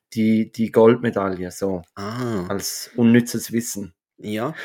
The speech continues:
Speaker 2: ich
Speaker 1: Geil
Speaker 2: weiß, in
Speaker 1: war,
Speaker 2: der Ant-,
Speaker 1: ge-,
Speaker 2: in der
Speaker 1: geil war
Speaker 2: Antike
Speaker 1: auch noch der Medaillenspiegel übrigens.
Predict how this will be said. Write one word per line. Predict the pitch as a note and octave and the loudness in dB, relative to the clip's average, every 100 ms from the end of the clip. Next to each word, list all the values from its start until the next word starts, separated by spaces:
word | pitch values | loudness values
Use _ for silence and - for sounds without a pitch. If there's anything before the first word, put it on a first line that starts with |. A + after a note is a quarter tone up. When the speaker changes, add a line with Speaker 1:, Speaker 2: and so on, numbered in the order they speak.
| - | -10
Speaker 2:
ich | D3 | -4
Speaker 1:
Geil | F#3 E3 | 0 0
Speaker 2:
weiß, | |
in | F3 | 4
Speaker 1:
war, | D#3+ | 2
Speaker 2:
der | C#3 | 2
Ant-, | C#3 | 0
Speaker 1:
ge-, | C#3 C#3 | 0 4
Speaker 2:
in | D3+ | 6
der | D3 | 6
Speaker 1:
geil | F3 | 2
war | D#3 | 2
Speaker 2:
Antike | F3 C#3+ F3 | 2 6 6
Speaker 1:
auch | |
noch | C#3+ C3 | 4 4
der | C#3 | 4
Medaillenspiegel | C3 B2+ B2+ D#3 E3 D3+ - B2 A2+ G#2+ G2 - | 4 4 2 2 0 0 -2 0 2 2 -2 -4
übrigens. | A#2+ A2 G2+ G#2 G2+ - | -4 -2 -2 -6 -8 -16